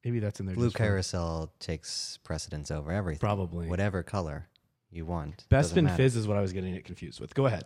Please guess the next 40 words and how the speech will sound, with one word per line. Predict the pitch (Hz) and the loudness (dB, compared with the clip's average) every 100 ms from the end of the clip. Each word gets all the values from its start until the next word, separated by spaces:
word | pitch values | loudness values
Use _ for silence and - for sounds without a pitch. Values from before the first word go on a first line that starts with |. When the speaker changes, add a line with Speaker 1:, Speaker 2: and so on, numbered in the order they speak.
| - | 0
Speaker 2:
I | |
Speaker 1:
Consi- | 131 95 | 2 4
Speaker 2:
believe | 90 92 82 85 - _ _ _ _ _ _ _ _ _ | 2 0 -4 -12 -20 _ _ _ _ _ _ _ _ _
Speaker 1:
That's | 156 165 | 6 8
a | 139 | 8
Jedi | 120 110 | 8 6
mind | 98 90 92 | 4 2 -2
trick. | - 90 - _ | -2 -4 -8 _
That's | 131 131 | 2 4
Speaker 2:
Yeah. | - | 2
Speaker 1:
the, | 139 127 127 | 6 6 6
the | 120 110 | 4 0
greenish, | 117 123 127 113 98 - - | 0 0 0 -2 -4 -10 -10
the | 110 | -4
Speaker 2:
It's | - | 2
a | |
Speaker 1:
greenish | 127 120 | 2 4
Speaker 2:
greenish | 131 131 120 | 6 6 6
Speaker 1:
blue. | |
It's | 120 | 2
Speaker 2:
blue, | 90 104 87 | 6 6 6
an | |
Speaker 1:
aqua. | 90 107 107 113 | 4 4 4 4
Speaker 2:
aquamarine. | 104 92 82 80 | 6 6 4 6
Speaker 1:
Yes, | 123 | 6
yes, | 127 101 | 6 2
yes. | 85 82 - - _ _ _ | 0 -6 -14 -16 _ _ _
Speaker 2:
It's | - | -6
beautiful | - 110 107 120 | 6 6 8 6
Speaker 1:
That's | |
it. | 110 | 6
Speaker 2:
color, | 98 92 | 6 6
beautiful | 87 85 - | 4 2 0
flavor. | 90 98 92 92 92 90 | -2 2 4 4 4 2
I'm | 87 80 80 | -2 -4 -4
trying | - 110 104 | -4 0 0
to | 95 | 0
figure | - 87 87 | -2 -2 0
out | 85 82 | 2 0
how | 90 - 104 95 85 82 | -2 -2 2 4 2 -2